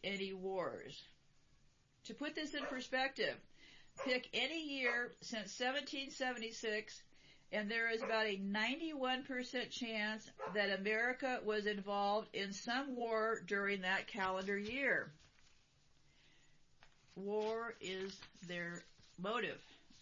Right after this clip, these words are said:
This country, this backs up my theory that this country was formed to be the war arm.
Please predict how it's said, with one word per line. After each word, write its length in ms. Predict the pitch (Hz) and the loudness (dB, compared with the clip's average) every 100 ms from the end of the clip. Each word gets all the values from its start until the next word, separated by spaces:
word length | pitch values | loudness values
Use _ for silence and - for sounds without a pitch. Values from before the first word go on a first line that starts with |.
| - 170 | -16 -4
This 240 | 208 220 | -2 -2
country, 540 | - 226 214 233 226 196 | -2 -2 -2 -2 -2 -2
this 160 | 196 | -4
backs 460 | 190 202 196 233 - | -2 0 0 0 0
up 260 | 208 202 190 | 0 0 0
my 200 | 190 202 | 0 0
theory 480 | 202 196 196 196 | -2 0 0 0
that 340 | 185 175 156 - | 0 0 0 -4
this 280 | 165 208 277 | -4 -2 -2
country 720 | - 254 226 226 214 208 - - | -2 -2 -2 -2 0 0 -4 -10
was 240 | 165 175 - - | -10 -8 -10 -8
formed 420 | 208 202 196 202 - - - | -4 -2 -2 -4 -16 -20 -6
to 120 | 202 | -4
be 300 | 185 196 196 | -2 -4 -4
the 280 | 185 180 170 - 175 | -4 -6 -8 -8 -6
war 320 | 175 180 - | -2 -2 0
arm. 480 | 196 269 247 165 | -2 2 2 2